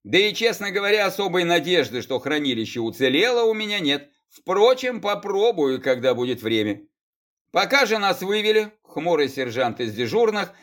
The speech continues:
сначала заставив двоих из наших помыть полы, там стошнило кого-то. Так с вещами и повели в столовую, где и покормили разваренной пшённой кашей, водичкой под видом чая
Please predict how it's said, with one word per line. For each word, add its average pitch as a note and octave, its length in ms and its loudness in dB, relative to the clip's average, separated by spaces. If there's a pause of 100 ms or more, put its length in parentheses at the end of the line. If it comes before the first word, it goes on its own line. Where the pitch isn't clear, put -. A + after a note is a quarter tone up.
(140)
сначала G3 580 0
заставив E3+ 600 0
двоих C#3 460 0
из B2 140 -4
наших B2 400 -4
помыть B2 360 -2
полы, G3+ 480 2 (220)
там D#3 200 -4
стошнило F2 520 -4
кого-то. E2 560 -4 (1200)
Так C4+ 260 4
с - 60 -12
вещами B3+ 640 2
и A3+ 180 -6
повели G#3 380 -2
в F3+ 60 -8
столовую, D3 720 2
где C#3 380 -2
и - 20 -2
покормили E3 640 0
разваренной D3+ 720 2
пшённой A2 460 -6
кашей, G#3 440 -2
водичкой G3+ 840 -2
под F#3 180 0
видом F3+ 300 -2
чая D#3 440 2